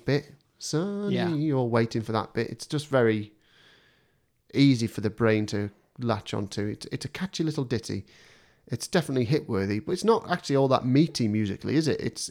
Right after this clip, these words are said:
Speaker 1: it's all in the kind of melody and no-nonsense delivery, I think.
Speaker 2: Yeah, this is another one in Paul McCartney's lyrics book. He talks about this because, um,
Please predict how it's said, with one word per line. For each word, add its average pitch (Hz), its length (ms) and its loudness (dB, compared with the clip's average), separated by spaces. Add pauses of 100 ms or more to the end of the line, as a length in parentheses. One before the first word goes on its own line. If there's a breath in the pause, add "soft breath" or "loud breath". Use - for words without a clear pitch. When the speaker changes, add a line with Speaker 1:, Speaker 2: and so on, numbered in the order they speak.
Speaker 1:
it's 147 180 -6
all 185 260 4
in 120 120 2
the 113 100 4
kind 113 180 -2
of 107 80 0
melody 110 380 2
and 104 160 0
no-nonsense 113 720 0
delivery, 123 560 0
I 104 40 -4
think. - 400 -8 (840 soft breath)
Speaker 2:
Yeah, 170 440 6
this 214 220 4
is 214 80 2
another 180 220 8
one 156 180 6
in 139 180 4
Paul 147 220 2
McCartney's 139 400 2
lyrics 139 320 2
book. 117 260 -4
He 131 80 -4
talks 120 320 -2
about 120 280 -2
this 123 200 -4
because, 131 560 -6
um, 127 280 -4